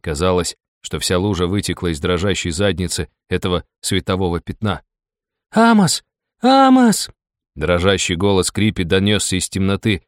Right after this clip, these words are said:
впереди. «Ты слышал?» «Слышал», отозвался я. «Это ведь не ты орал?» «Нет, но орали из того прохода, куда ушла первая группа». «Уронили полное ведро кому-то на ногу», проворчал прошедший мимо Нурлан.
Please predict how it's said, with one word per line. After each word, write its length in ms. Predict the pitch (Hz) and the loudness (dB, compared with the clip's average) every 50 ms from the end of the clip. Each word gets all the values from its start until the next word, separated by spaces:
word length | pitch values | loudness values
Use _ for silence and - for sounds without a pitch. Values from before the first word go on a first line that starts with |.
| _ _ _ | _ _ _
впереди. 520 | - - 104 104 104 101 113 113 95 - _ _ _ _ _ _ _ _ _ _ _ | -6 -2 0 0 2 2 2 0 0 0 _ _ _ _ _ _ _ _ _ _ _
«Ты 120 | _ 247 240 | _ 2 2
слышал?» 480 | - - 254 262 233 - - 170 120 - _ _ _ _ _ _ _ _ _ _ | 4 4 2 2 2 2 0 0 -2 -2 _ _ _ _ _ _ _ _ _ _
«Слышал», 540 | - - - 73 85 85 - - 90 80 - _ _ _ _ | -16 -10 -6 -4 -2 -2 -2 -2 -2 -4 -4 _ _ _ _
отозвался 480 | _ - 90 85 95 90 85 - - | _ -6 -4 -2 -2 -2 -2 -2 -2
я. 180 | 87 85 80 - - _ _ _ _ _ _ _ _ _ | -2 -2 -2 -4 -8 _ _ _ _ _ _ _ _ _
«Это 160 | - - 90 | -10 -6 -4
ведь 140 | 95 95 - | -4 -2 0
не 100 | 107 98 | -2 0
ты 140 | - 120 123 | 2 2 2
орал?» 300 | 123 110 104 92 78 - _ _ _ _ _ _ _ | 4 2 2 0 -2 -6 _ _ _ _ _ _ _
«Нет, 260 | 185 196 196 175 - - _ _ _ _ _ _ _ | 2 4 4 2 0 -8 _ _ _ _ _ _ _
но 140 | - 175 190 | 2 2 4
орали 260 | 190 202 208 190 185 | 6 6 4 4 4
из 100 | 175 - | 2 2
того 200 | - 196 190 190 | 0 0 0 2
прохода, 420 | - 185 190 - - 208 180 175 | 2 0 -2 2 2 2 2 2
куда 280 | - 185 180 185 175 - - _ _ _ | 0 2 0 0 0 0 -6 _ _ _
ушла 240 | 147 131 - 196 180 | -8 -2 0 0 2
первая 320 | - 208 202 190 202 202 | 2 2 2 4 2 2
группа». 340 | 180 208 208 - - 104 - - _ _ _ _ _ _ _ | 4 2 2 2 0 -6 -6 -8 _ _ _ _ _ _ _
«Уронили 520 | - 76 82 92 101 107 110 113 107 104 | -8 -2 0 2 2 4 4 4 2 2
полное 400 | 92 - 98 98 101 98 92 92 | 0 0 0 0 0 2 0 0
ведро 340 | 90 90 92 98 104 98 90 | 0 0 0 0 0 0 -2
кому-то 380 | - 98 95 98 92 - 98 95 | -2 -2 0 0 0 0 0 0
на 180 | 101 101 98 | 2 2 0
ногу», 320 | 87 78 78 - - - - _ _ _ | 0 -4 -6 -10 -12 -14 -18 _ _ _
проворчал 480 | - 78 80 87 90 - - 101 90 85 | -6 -4 -2 0 0 0 0 0 -2 -2
прошедший 500 | - 90 87 - - 95 85 - - 90 | -2 -4 -4 -2 -2 -2 -2 -2 -2 -2
мимо 220 | 90 92 87 85 | -2 0 0 0
Нурлан. 420 | 85 85 85 90 90 90 78 67 | -2 -2 0 0 -2 -2 -4 -6